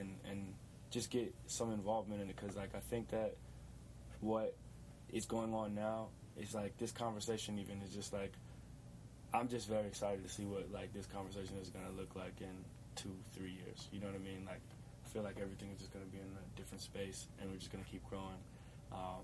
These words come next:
in all the things that we're doing. So, you know, uh, man,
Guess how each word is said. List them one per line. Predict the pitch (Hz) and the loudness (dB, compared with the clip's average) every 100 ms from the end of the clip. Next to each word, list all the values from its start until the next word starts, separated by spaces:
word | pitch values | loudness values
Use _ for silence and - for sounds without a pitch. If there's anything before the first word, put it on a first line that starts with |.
| 98 | -4
in | 104 | -2
all | 98 101 | 2 0
the | 92 | 0
things | 101 98 | -2 -2
that | 92 | -2
we're | 98 | -4
doing. | 95 95 92 | -4 -4 -4
So, | - 90 95 - - - - - | -4 -4 -6 -8 -10 -10 -10 -8
you | 90 | -6
know, | 90 92 - - - | -6 -6 -8 -8 -8
uh, | 92 92 95 - - - - - - | -6 -6 -6 -8 -10 -12 -12 -10 -4
man, | 101 | -2